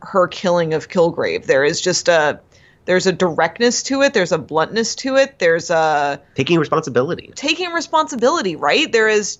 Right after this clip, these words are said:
Speaker 1: there is just a, a willingness to look into the reality of what she has to do in that moment and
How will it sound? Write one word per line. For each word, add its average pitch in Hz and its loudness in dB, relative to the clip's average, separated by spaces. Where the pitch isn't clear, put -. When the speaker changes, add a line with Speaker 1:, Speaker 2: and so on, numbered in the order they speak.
Speaker 1:
there 214 2
is 208 0
just 208 0
a, 190 0
a 208 4
willingness 214 -4
to 220 -8
look 190 -2
into 175 0
the 185 2
reality 165 2
of 156 -4
what 151 0
she 160 -6
has 156 -2
to 170 -10
do 156 -8
in 135 -8
that 123 -4
moment 156 -4
and 127 -6